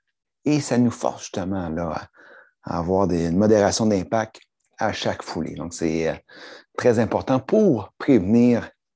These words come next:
des blessures. Lorsqu-, lorsqu'on parle de technique de course,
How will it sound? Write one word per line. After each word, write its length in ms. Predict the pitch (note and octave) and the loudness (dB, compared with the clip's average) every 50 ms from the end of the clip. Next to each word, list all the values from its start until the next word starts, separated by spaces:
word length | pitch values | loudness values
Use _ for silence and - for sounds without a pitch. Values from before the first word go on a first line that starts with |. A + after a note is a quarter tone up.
| _ _ - | _ _ -10
des 240 | - D#2+ F#2+ F#2+ | -4 -2 -2 -2
blessures. 500 | F2 - C#2 C2+ - - - - - - - _ _ _ _ - - - - - - _ _ _ _ _ _ _ _ _ _ _ _ _ _ _ _ _ _ _ _ _ _ - | -2 -2 -6 -8 -8 -10 -12 -12 -14 -16 -20 _ _ _ _ -20 -20 -20 -20 -20 -20 _ _ _ _ _ _ _ _ _ _ _ _ _ _ _ _ _ _ _ _ _ _ -16
Lorsqu-, 360 | - - - - - - - F#2+ | -12 -12 -12 -12 -12 -14 -10 -4
lorsqu'on 420 | A2 A#2 A#2+ - - B2+ A#2+ A#2 | -4 -4 -4 -2 0 0 0 0
parle 380 | B2 B2+ B2 B2+ C3 B2 G#2+ G2+ | 2 0 0 2 2 2 2 2
de 120 | G#2+ G2+ | 2 2
technique 520 | G2+ - _ - G#2+ F#2 G#2 A2+ A2+ G#2+ | 0 -2 _ -4 -4 -2 -2 -2 -2 -2
de 80 | F#2+ F#2+ | -2 -4
course, 560 | F2+ - A#2 A#2+ A#2+ - - - - - _ | -4 -2 -2 -2 -2 -4 -10 -18 -20 -20 _